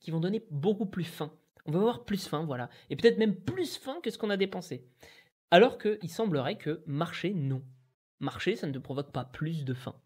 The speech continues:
Donc, euh, donc ça, c'est cool. C'est cool à, à noter, c'est cool, euh, à avoir en tête. Euh, maintenant, est-ce que je recommande d'être sec comme ça à l'année ?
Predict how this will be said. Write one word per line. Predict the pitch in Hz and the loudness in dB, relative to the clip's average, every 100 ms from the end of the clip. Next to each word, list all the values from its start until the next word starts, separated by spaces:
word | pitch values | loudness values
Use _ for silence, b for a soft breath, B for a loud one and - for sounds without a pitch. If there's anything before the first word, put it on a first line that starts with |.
| _ _ _ _ _ _ B B B | _ _ _ _ _ _ B B B
Donc, | 156 226 269 190 | 6 6 6 6
euh, | 160 143 | 6 6
donc | 139 143 | 2 0
ça, | 220 | -2
c'est | 185 | -2
cool. | - 127 156 - _ _ | -2 -4 -4 -12 _ _
C'est | - 127 | -4 -2
cool | - 202 | 2 4
à, | 160 160 | 4 2
à | 143 147 | 0 0
noter, | 147 143 147 190 | 0 0 0 -2
c'est | 147 | -4
cool, | - 202 175 | -4 2 4
euh, | 139 135 | 4 2
à | 139 | 2
avoir | 135 131 | 2 -2
en | 117 | -2
tête. | 196 - - B B B B - | -2 -4 -8 B B B B -2
Euh, | - 143 139 131 131 123 117 - _ _ _ _ - | 4 6 6 4 0 -2 -4 -14 _ _ _ _ 0
maintenant, | 170 170 220 254 | 2 4 2 2
est-ce | 185 175 | 0 -2
que | 240 | -2
je | 214 | 0
recommande | 170 170 170 156 202 185 | 2 2 0 -2 -2 -4
d'être | 151 160 170 147 | 0 0 0 -6
sec | - 202 - - | -4 -4 -6 -4
comme | 143 | -4
ça | 147 110 | -2 -4
à | - 143 | -2 -2
l'année ? | 139 127 - | 0 -4 -10